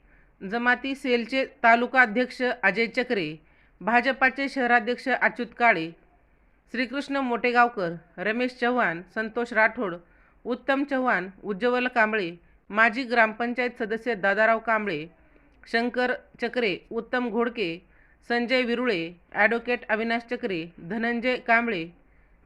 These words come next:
नंदू बंडे, पाशाभाई, भगवान चक्रे, काशीनाथ चक्रे, विशंभर घोडके, कावळे सर, प्रमुख वक्ते म्हणून शिवाजी महाविद्यालयाचे प्रोफेसर डॉक्टर जयद्रथ जाधव सर, बसवेश्वर महाविद्यालयाचे प्राध्यापक किशन कुडके सर,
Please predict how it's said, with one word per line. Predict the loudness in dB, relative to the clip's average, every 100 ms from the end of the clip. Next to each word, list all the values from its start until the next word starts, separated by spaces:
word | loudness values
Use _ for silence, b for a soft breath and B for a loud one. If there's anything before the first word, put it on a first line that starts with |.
| _ -4
नंदू | 0 0 2
बंडे, | 2 2 0
पाशाभाई, | 4 2 4 0 0 -2 -4 -8 -14
भगवान | -6 -2 2 4 4
चक्रे, | 2 -2 -2 -4
काशीनाथ | 0 0 0 0 -2 -2
चक्रे, | -4 -4 -6 -8 b b b -10
विशंभर | -4 -2 0 0 0
घोडके, | 2 0 0 -2 -2 -8 0
कावळे | 6 6 6 4
सर, | 0 -2 -2 -10 b b b -2
प्रमुख | 0 0 0
वक्ते | -2 -2 -2
म्हणून | 0 0 -2
शिवाजी | -4 0 2 2 0
महाविद्यालयाचे | 0 0 0 0 0 -2 -4
प्रोफेसर | -4 -2 -2 -2 -2 -4 b b b b _ 0
डॉक्टर | 4 4 2 -2
जयद्रथ | 0 0 2 0 0 4
जाधव | 4 4 0
सर, | 0 -2 -4 -10 _ _ _ _ _ -6
बसवेश्वर | -4 -2 -2 -2
महाविद्यालयाचे | 0 0 0 -2 -2 -4
प्राध्यापक | 0 0 2 0 -2 -6 -6
किशन | -4 -2 -2
कुडके | -4 -6 -4 -4
सर, | -2 -4